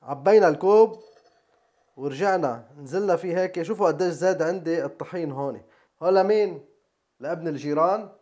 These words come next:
إذا عندي يعني وصفة فيها ثلاث أربع أكواب يعطيكم العافية، بتطلع كلها غلط. أول شي الطحين ما بينغرف غرف، أوكي؟ الطحين منه سكر، ما بينغرف غرف. الطحين بدي زينه بهيدا الشكل، بدي حطه بالمعلقة هيك، هيك الكوب بينزان.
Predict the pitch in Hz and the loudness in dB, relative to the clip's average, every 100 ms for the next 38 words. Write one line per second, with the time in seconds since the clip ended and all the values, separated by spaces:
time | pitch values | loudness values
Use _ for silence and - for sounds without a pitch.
0 | _ _ 156 156 175 208 170 156 156 190 | _ _ -8 -4 -4 -2 -2 -2 -2 -4
1 | 147 196 165 156 180 180 160 143 143 175 | -8 -6 -6 -6 -8 -4 -4 -4 -2 0
2 | 196 151 127 185 180 160 147 165 160 120 | 0 -2 -8 -10 -10 -8 -4 -4 -6 -10
3 | - - 135 135 165 139 123 117 - _ | -20 -14 -14 -12 -10 -8 -8 -10 -12 _
4 | _ _ _ _ - 202 214 - 220 - | _ _ _ _ 2 6 6 4 -4 -8
5 | - 208 226 196 208 220 190 185 175 135 | -6 0 2 4 4 6 6 6 4 4
6 | 143 123 - 123 - 160 190 147 - - | 0 0 -4 -18 -2 2 2 2 -6 -6
7 | 196 214 208 175 202 170 - - 139 170 | 0 2 2 0 0 -2 -6 -6 0 2
8 | 196 151 143 120 120 104 - - _ - | 2 2 0 -2 -6 -10 -14 -20 _ -20
9 | - 185 214 165 151 151 139 185 196 147 | -4 0 2 0 0 -2 -2 -2 -2 -2
10 | 139 165 143 - 170 165 104 - _ _ | -2 -2 -4 -6 -8 -8 -12 -16 _ _
11 | _ - - _ 143 147 156 196 - 160 | _ -20 -20 _ -8 -4 -6 -6 -4 -2
12 | 147 156 170 151 123 147 156 110 - _ | 0 0 0 -2 -6 -6 -8 -10 -20 _
13 | _ _ - 185 196 139 180 139 131 120 | _ _ -4 -2 -2 -4 -6 -6 -8 -8
14 | 139 113 | -8 -10